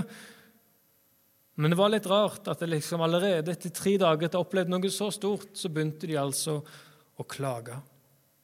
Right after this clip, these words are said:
Heldigvis tror jeg vi kan si at de, de visste ikke at de neste førti årene skulle de tilbringe i denne ørkenen, når de begynte å klage etter tre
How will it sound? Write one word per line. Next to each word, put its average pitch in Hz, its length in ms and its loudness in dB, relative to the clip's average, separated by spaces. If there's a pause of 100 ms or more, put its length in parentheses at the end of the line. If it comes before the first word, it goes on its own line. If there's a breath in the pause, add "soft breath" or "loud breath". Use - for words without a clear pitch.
(1300 loud breath)
Heldigvis 180 800 4
tror 170 300 0
jeg 170 100 0
vi 165 80 -2
kan 160 120 2
si 156 280 2
at 143 240 -4
de, 135 160 2 (680)
de 156 140 0
visste - 460 2
ikke 180 200 4
at 156 200 -6
de 160 120 4
neste - 720 4
førti - 640 0
årene 151 440 4
skulle 147 260 -2
de 151 100 -4
tilbringe 147 600 0 (400 loud breath)
i 151 100 0
denne 139 240 4
ørkenen, 135 600 -2 (120)
når 135 140 0
de 143 80 2
begynte 143 260 0
å 139 80 -6
klage 147 600 4 (440 loud breath)
etter 147 320 0 (220)
tre 143 300 0